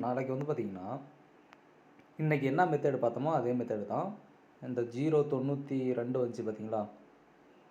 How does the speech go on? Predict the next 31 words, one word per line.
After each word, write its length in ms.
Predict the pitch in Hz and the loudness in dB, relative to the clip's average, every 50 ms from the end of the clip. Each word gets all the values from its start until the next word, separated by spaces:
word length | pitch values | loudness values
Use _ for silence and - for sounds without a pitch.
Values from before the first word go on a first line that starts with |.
| - | -4
இது 140 | 139 143 151 147 | 0 4 6 6
வந்து 160 | 143 135 143 147 | 6 6 4 4
நம்ம 160 | 147 139 131 123 120 | 4 4 4 4 4
ஐநூத்தி 300 | 127 131 139 135 135 147 135 117 | 4 2 2 0 0 -2 0 0
நாப்பத்தி 400 | 110 110 - - 127 - - 117 113 113 | 0 0 0 0 -2 -2 -2 -2 0 2
ஏழுன்னு 280 | 120 127 127 131 131 123 | 2 2 0 0 -2 -2
கொடுத்துருந்தோம். 460 | 123 113 - - 110 110 120 151 170 - | -4 -4 -4 -4 -4 -2 -2 -4 -4 -4
ஃபுல் 260 | - - 123 127 123 - | -4 -6 -4 -4 -2 0
பவர்ல 300 | 120 113 127 131 139 170 185 175 - - | 2 4 4 4 2 0 -2 -4 -6 -6
ஜீரோ 240 | 127 123 127 139 143 139 139 | -4 -2 0 0 0 0 0
தொண்ணூத்தி 320 | 117 110 107 117 113 - 110 | -2 -4 -2 -4 -4 -4 -4
ரெண்டுன்னு 240 | 107 107 107 107 104 | -4 -4 -4 -6 -6
வச்சுட்டோம். 300 | 101 - - 101 - - - - - - - - - - - - - - - - | -8 -8 -8 -10 -10 -10 -14 -20 -20 -20 -20 -20 -20 -20 -20 -20 -20 -20 -12 -6
So, 60 | - 123 110 | -4 -4 -2
இன்னைக்கு 200 | 110 113 110 117 | -2 -4 -4 -4
வந்து 120 | 135 139 | -2 0
பார்த்தீங்கன்னா 340 | 139 127 147 151 170 - - | 0 0 2 0 -2 0 0
பம்பர் 300 | - - 139 151 185 170 147 | 0 0 2 4 4 4 4
ரிசல்ட்டுங்கிறதுனால 800 | - - 123 120 120 120 113 117 113 110 110 113 120 135 175 170 | 4 2 0 -2 -2 -2 -2 -2 -2 -4 -2 -2 -2 -2 -2 -2
நான் 140 | 147 135 - - - - - - 120 | -2 -4 -4 -6 -12 -16 -12 -4 0
கவனிக்காம 440 | 123 131 135 135 139 139 143 156 139 123 | 2 2 2 4 4 2 2 2 2 2
வீடியோ 200 | 123 131 131 135 - - 117 | 2 2 2 0 0 2 2
போட்டேன். 400 | 123 123 - - - 107 139 - - - - - - - - - - 143 139 | 0 0 -2 -4 -6 -6 -6 -6 -8 -12 -18 -20 -20 -20 -20 -16 -10 -2 2
மறுபடியும் 380 | 135 123 123 120 120 123 117 113 | 2 4 4 2 0 -2 -2 -2
வந்து 200 | 113 123 139 143 139 123 113 107 101 - - - - - - | 0 0 2 2 2 2 2 0 -2 -6 -10 -16 -10 -2 0
<coughs> 300 | - - - - - 131 | 0 0 0 0 2 2
மாத்தி 200 | 123 131 135 - | 4 4 2 2
கூட 140 | 131 160 165 135 131 | 2 2 2 2 2
போட்டுக்கலாம், 420 | 127 131 131 127 - 127 127 135 | -2 -2 -2 -2 -2 0 0 0
ஆனா 100 | 135 127 - - | -2 -4 -4 -2
டைம் 180 | 104 107 120 | -2 -2 -2